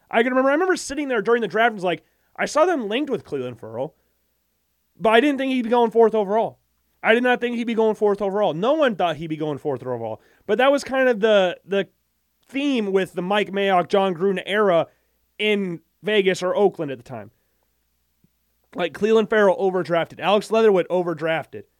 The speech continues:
Uh, Jonathan Abram got cut this year. Like, those three guys,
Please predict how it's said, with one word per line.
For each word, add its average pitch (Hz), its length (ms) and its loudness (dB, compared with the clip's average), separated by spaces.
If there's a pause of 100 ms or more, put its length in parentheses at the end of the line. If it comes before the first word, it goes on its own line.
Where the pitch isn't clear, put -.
(600)
Uh, 175 140 0
Jonathan 214 340 2
Abram 220 280 0
got 190 220 0
cut 175 260 0
this 151 160 -8
year. 147 120 -4
Like, 214 180 -2
those 277 240 2
three 294 320 0
guys, 202 520 0